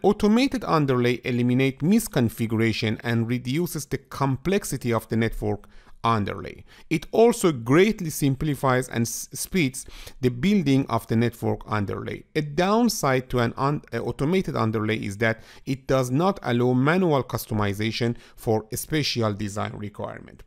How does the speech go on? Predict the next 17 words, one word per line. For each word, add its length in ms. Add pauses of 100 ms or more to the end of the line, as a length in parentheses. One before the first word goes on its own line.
(380)
As 180
a 80
result, 520
as 180
a 60
summary, 460
we 180
can 180
say 280 (240)
for 400 (140)
underlay 540
network 420
configuration, 840
we 100
have 220
two 140
choices, 360